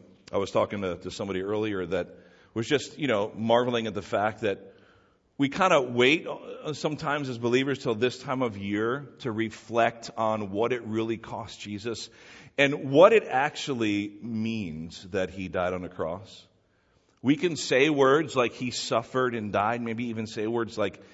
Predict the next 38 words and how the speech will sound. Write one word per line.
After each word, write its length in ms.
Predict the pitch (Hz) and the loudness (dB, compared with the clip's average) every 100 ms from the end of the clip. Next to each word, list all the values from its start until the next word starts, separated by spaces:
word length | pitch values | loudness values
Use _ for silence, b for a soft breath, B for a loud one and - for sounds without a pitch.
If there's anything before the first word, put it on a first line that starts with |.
| B B | B B
"he 140 | - | -6
was 200 | 123 113 | -2 -2
tortured," 500 | - 127 123 123 139 | -2 0 0 0 -2
but 120 | 117 123 | 0 2
what 280 | 131 170 | 4 4
do 80 | 175 | 0
they 160 | 160 156 | -6 -4
really 340 | 139 156 156 | -2 -2 -2
mean? 380 | 139 135 180 165 | -2 -2 -2 -2
And 160 | 123 110 B B - | -2 -4 B B 0
of 160 | 156 | 2
course, 320 | - 254 233 | 6 8 8
it's 160 | 196 - | 4 6
not 200 | 185 185 | 6 6
something 360 | 226 196 170 175 | 4 2 0 0
we 80 | |
want 180 | 156 143 | 0 2
to 60 | 120 - 131 | 0 0 -4
fixate 320 | - 107 95 | -2 -2 -2
on, 260 | 80 82 - - _ _ _ _ _ - B B B | -4 -10 -16 -20 _ _ _ _ _ -20 B B B
because 320 | 143 143 160 | 2 6 8
our 120 | 156 143 | 10 12
hope, 360 | 147 175 - | 12 10 8
of 120 | 135 | 0
course, 440 | - 151 143 135 - | 4 6 6 4 -2
is 160 | 127 | -2
on 160 | 120 120 | 0 2
what 160 | 120 117 | 2 6
happens 400 | 120 120 113 117 | 4 4 0 -4
on 120 | 104 | -6
Sunday. 520 | - 110 92 78 80 | -4 -6 -4 -6 -6
Amen? 420 | 92 101 123 139 B B B B - | -4 -4 -4 -6 B B B B 0
And 320 | 123 127 135 | 2 2 2
we're, 140 | 151 151 | 0 2
we're 160 | 147 | 0
getting 400 | 135 175 165 151 | 4 4 4 2
to 240 | - 180 151 | -2 -4 -2
Sunday 720 | - 147 135 117 92 80 | 0 0 2 2 2 -2